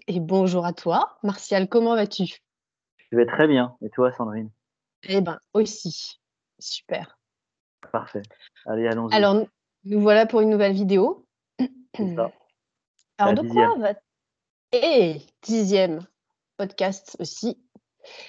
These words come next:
Speaker 1: Et, euh, de quoi allons-nous parler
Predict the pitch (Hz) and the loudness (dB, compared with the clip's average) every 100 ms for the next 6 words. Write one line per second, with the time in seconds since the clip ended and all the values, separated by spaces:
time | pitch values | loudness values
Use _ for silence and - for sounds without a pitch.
0 | - _ - 240 254 - 190 185 185 208 | -20 _ 2 4 4 4 4 4 4 0
1 | 214 - 359 392 285 220 208 294 - 196 | -2 -2 -2 0 0 2 2 0 0 -2
2 | 180 160 | -2 -6